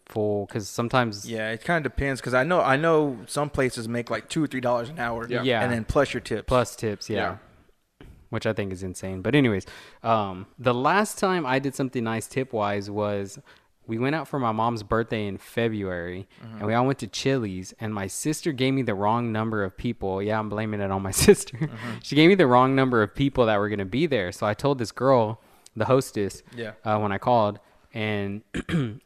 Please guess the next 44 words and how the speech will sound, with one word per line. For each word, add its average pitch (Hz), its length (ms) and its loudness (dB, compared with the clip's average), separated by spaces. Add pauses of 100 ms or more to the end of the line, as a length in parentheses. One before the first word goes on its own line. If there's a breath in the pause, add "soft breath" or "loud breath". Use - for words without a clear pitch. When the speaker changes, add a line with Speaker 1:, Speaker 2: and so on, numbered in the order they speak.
Speaker 1:
actually, 156 260 0
I 131 60 4
don't 143 140 -2
think - 180 -6
you 117 60 -6
can 104 140 -6
reserve. 101 440 -2
You 107 80 -2
had 123 80 2
to 107 60 -2
show 104 280 -2
up 104 140 -2
and 98 100 -4
then 98 160 -4
say, 95 240 -6
"Oh, 95 320 -6
you 92 120 -10
know, 95 100 -8
Speaker 3:
Mm-hmm. 85 80 -10
Speaker 1:
table 101 300 -4
for 92 180 -8
whatever." 87 380 -10 (1120)
Speaker 3:
It's 131 180 -12
Speaker 1:
So, 143 160 8
Speaker 3:
Chili's. 78 540 0
Speaker 1:
yeah, 117 240 4
Speaker 3:
I 95 60 0
Speaker 1:
it's, 98 200 -8
Speaker 3:
mean, 127 100 -6
Speaker 1:
yeah. 98 280 -2
Speaker 3:
you 117 120 -14
know, 110 220 -12
there's 117 220 -6
no 117 120 -12
Speaker 1:
There's 95 200 -6
Speaker 3:
reservations 117 320 2
Speaker 1:
no 117 60 2
Speaker 3:
at 113 40 2
Chili's. 107 60 0
Speaker 1:
reservations. 101 520 -2
So 139 160 4
we 135 80 4
showed 220 400 6
up 123 380 6